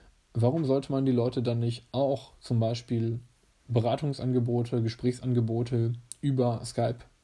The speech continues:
oder andere Medien machen sollen? Und genauso auch, wenn es in dem Kontext schon funktioniert, warum sollte nicht auch ein Arzt,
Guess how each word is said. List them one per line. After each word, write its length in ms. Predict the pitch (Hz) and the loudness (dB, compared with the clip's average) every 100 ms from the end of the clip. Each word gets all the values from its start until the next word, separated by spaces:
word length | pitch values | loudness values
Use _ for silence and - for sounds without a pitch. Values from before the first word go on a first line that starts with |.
| - | -4
oder 260 | 117 113 - | -2 0 0
andere 240 | 120 113 | 0 0
Medien 460 | 113 117 117 117 117 - | 0 0 0 -2 -4 -4
machen 300 | 135 117 107 | -2 -2 -6
sollen? 320 | 87 - 127 - - - | -8 -12 -14 -18 -20 -12
Und 160 | - 120 | -4 -2
genauso 380 | 123 123 139 139 | 0 0 0 0
auch, 220 | 131 127 - - | 0 -2 -6 -8
wenn 120 | - 127 | -2 0
es 120 | 127 | 0
in 100 | 131 | 0
dem 160 | 170 | 0
Kontext 380 | 208 170 165 156 | 0 -4 -4 -6
schon 160 | 156 151 | -4 -4
funktioniert, 580 | 151 143 147 165 160 - | -6 -6 -4 -2 -2 0
warum 220 | 127 127 | 0 2
sollte 260 | 123 131 | -2 -2
nicht 160 | 131 127 | -4 -4
auch 140 | 117 117 | -4 -6
ein 80 | |
Arzt, 460 | - 117 175 - - | -4 -4 -4 -6 -14